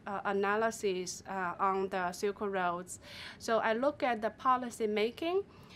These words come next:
and, uh, I start, uh, the, my research on the background, uh, from two thousand one, uh, when China joined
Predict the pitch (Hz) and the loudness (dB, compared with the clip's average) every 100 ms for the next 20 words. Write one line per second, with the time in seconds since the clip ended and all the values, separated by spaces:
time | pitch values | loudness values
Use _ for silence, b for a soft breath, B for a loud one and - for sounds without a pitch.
0 | B - 220 214 214 214 208 196 202 202 | B 0 2 4 4 4 2 2 -2 -4
1 | - 247 254 269 - - 208 202 196 196 | -2 2 2 2 -4 -4 -2 -2 -4 0
2 | 196 190 196 202 202 226 254 - 226 214 | 0 0 2 0 2 0 -2 -2 -2 -2
3 | - 196 196 196 - 202 190 185 - 220 | -2 0 0 -2 -2 0 2 0 2 2
4 | 240 233 220 196 214 226 - 196 185 180 | 2 2 4 4 2 -4 -6 -4 -4 -4
5 | - - 226 202 196 - 220 220 208 196 | -10 -8 -2 0 0 0 -2 0 -2 -2
6 | 185 180 190 196 269 330 B B B B | -4 0 2 2 2 -2 B B B B
7 | 196 190 185 180 196 196 196 226 214 208 | -4 -2 -2 -2 0 2 2 4 4 4
8 | 190 208 208 220 | 2 2 4 4